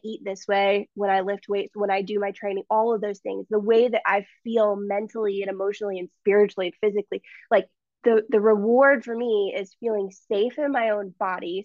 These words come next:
safe with my own decisions, knowing I have the, the information to make decisions that will benefit me, um, in the long run. That has kept me going. And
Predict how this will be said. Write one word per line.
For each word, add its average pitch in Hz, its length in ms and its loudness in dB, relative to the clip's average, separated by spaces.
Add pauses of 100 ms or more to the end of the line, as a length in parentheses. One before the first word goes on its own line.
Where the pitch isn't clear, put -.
safe 214 220 2
with 254 140 -8
my 226 140 2
own 208 140 0
decisions, 185 680 -4
knowing 220 440 6
I 202 100 2 (180)
have 214 120 0 (160)
the, 202 220 -4
the 202 180 -4
information 208 680 -4 (100)
to 196 80 -6
make 190 300 -4
decisions 202 480 -4
that - 200 0
will 180 280 0 (240)
benefit 226 580 2
me, 269 300 -4 (520)
um, 214 280 6 (120)
in 226 140 0
the 220 100 0
long 196 320 -2
run. 254 300 -2 (460)
That 240 420 -4
has 233 160 -10 (260)
kept - 200 -10
me 196 140 -8 (340)
going. 214 560 -2
And 196 220 -6